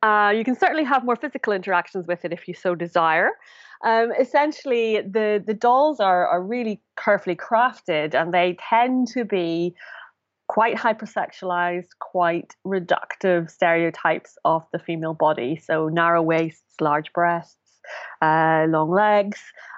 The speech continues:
And, um, this animatronic head is the, the bit where, you know, it can, it can smile, it can look at you,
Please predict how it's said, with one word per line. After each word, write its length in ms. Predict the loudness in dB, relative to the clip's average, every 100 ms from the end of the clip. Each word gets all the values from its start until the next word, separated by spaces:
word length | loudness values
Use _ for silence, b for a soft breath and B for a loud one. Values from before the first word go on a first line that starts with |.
| 0
And, 600 | 2 2 0 -2 -6 -6 -2
um, 320 | 0 0 -2
this 140 | -6 -6 _ -2
animatronic 360 | 0 0 -4 -6
head 520 | -2 0 0 -2 -6 _
is 460 | -2 0 0 -4 -8 -4
the, 240 | 0 0 0
the 80 | 0
bit 280 | 2 2
where, 420 | 2 2 4 2 -2
you 100 | -4
know, 140 | -2
it 220 | -2 -4
can, 260 | -4 -4 -4
it 140 | -6
can 160 | -4 -6
smile, 920 | -8 -4 -2 0 2 4 4 4 2
it 160 | -2 -8
can 260 | -4 0 0
look 220 | 0 -4
at 80 | -2
you, 560 | 0 2 4 4 2